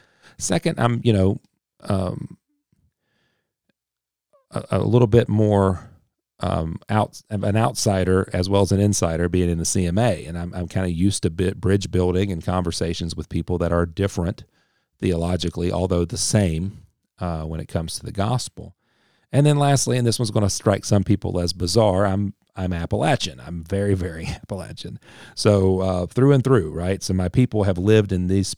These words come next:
this particular part of the country, uh, for a very, very, very, very, very long time. And while some may see that as a deterrent or a detriment,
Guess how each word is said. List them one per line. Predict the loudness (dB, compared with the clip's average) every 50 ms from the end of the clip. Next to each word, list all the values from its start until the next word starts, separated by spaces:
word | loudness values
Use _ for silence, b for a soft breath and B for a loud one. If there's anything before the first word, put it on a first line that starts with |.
| _ _
this | -4 -4 -4
particular | -4 -6 -6 -2 0 0 2 2 2 0 0
part | 0 0 0 0 0
of | 0
the | -2 -2
country, | -2 -2 -4 -2 -2 0 0 0 -2 B B B B B B B B B B
uh, | B 0 0
for | 0 0 0 2
a | 4
very, | 4 6 6 6 6
very, | 6 6 4 4
very, | 4 4 4 4 4
very, | 2 2 2 2 2 2
very | 2 4 4 4 4
long | 2 0 0 -2 -2 -4
time. | -6 -6 -8 -8 -6 -6 -6 -6 -6 _ _ _ _ _ _ _ _ _ _ -6
And | -4 -2 0 0 0 0 0 -2 -2 -4 -2 0
while | 2 2 2 2
some | 0 2 2 4 4 4
may | 4 4 4 2
see | 2 0 -2 -2 0 2 2 2
that | 4 2 2 0 -2 -4 -6
as | -6 -6 -4 -4 -6 -6 -6
a | -8 -8
deterrent | -6 -8 -8 -6 -8 -8 -8 -6 -4 -2 0 2 2 2 0 -2 -4 -6
or | -10 -10
a | -10 -8
detriment, | -4 -2 -2 -2 0 0 0 0 0 0 -2 -4 -4 -6